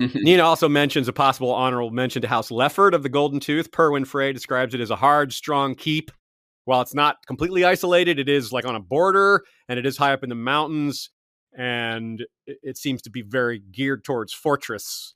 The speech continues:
Speaker 2: and less towards, you know, livable. So that would tend to make it more hardcore in that sense. My other ho-, honorable mention is the Bane Fort,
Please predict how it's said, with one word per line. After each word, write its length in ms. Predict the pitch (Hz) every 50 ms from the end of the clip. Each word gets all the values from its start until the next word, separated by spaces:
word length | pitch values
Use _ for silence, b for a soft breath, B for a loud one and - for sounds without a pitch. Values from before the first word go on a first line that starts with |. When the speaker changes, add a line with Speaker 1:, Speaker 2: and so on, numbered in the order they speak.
| _ _ _
Speaker 2:
and 140 | 120 113 113
less 260 | 113 117 117 - -
towards, 540 | _ - - 120 110 107 101 98 - - _ _ _ _ _ _ _ _ _
you 80 | - 107
know, 140 | 101 101
livable. 680 | 104 117 117 131 139 123 123 110 101 107 95 92 92 80 _
So 300 | - - 139 123 113 110
that 200 | 113 113 110 - -
would 440 | 120 110 110 113 107 107 107 -
tend 280 | - 160 160 151 139 135
to 120 | 123 117
make 220 | 104 117 117 117 107
it 80 | 120
more 200 | 110 110 107 101
hardcore 440 | 104 107 98 90 _ - 120 110 101
in 60 | 98
that 180 | 104 104 101 101
sense. 340 | - 101 92 92 - - _ _ _ _ _ _ _ _ _ _ _ _ _ _ _ _ _ _ _ _ _ _
My 200 | 120 139 143 151
other 220 | 151 143 135 131
ho-, 140 | 131 139 - -
honorable 280 | 143 143 139 131 127
mention 220 | 123 131 127 - 127
is 140 | 123 101 98
the 60 | 117
Bane 480 | 87 85 - 151 156 170 185 190 180 160
Fort, 400 | - - 143 123 113 110 113 -